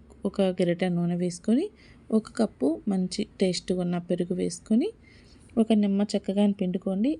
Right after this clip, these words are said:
ఇక్కడ వీడియో స్కిప్ అయింది. రసం నిమ్మ దెబ్బ, ఒక నిమ్మ దెబ్బ అయితే సరిపోతుంది. ఇది మొత్తం ఉప్పు కారం అంతా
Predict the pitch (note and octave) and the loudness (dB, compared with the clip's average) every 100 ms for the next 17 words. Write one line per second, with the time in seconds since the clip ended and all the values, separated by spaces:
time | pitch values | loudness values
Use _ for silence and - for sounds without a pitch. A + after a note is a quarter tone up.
0 | G#3 G3 F#3 F3+ F#3+ F#3 F#3 - F3 - | -6 -4 -2 0 2 2 0 -2 -8 -4
1 | F#3 F3+ A#3 A4 - - - - - - | -2 0 0 0 -6 -20 -20 -20 -20 -20
2 | - - - - - - - G#3 G3 - | -20 -20 -20 -20 -20 -20 -2 2 2 4
3 | G#3 - - - G#3 F#3+ F#3+ G3 F#3 F3+ | 2 0 -8 -4 -2 0 -2 -4 -4 -2
4 | F#3+ C4 F#3 F#3 F#3 F#3 F3+ F3+ F#3+ D#4+ | -4 -4 -2 0 0 0 0 0 -2 -2
5 | F4 - F3+ F3 F3+ F3 F3+ - G#3 G3 | -2 -2 -4 -2 -6 -6 -6 -4 -2 0
6 | F#3+ F#3 - D4+ D#4 F#3+ - G#3 F#3+ F#3 | 0 -2 -4 -4 -2 -6 -4 -4 -2 -2
7 | F#3 F#3 G3+ F4 | -4 -4 -2 -4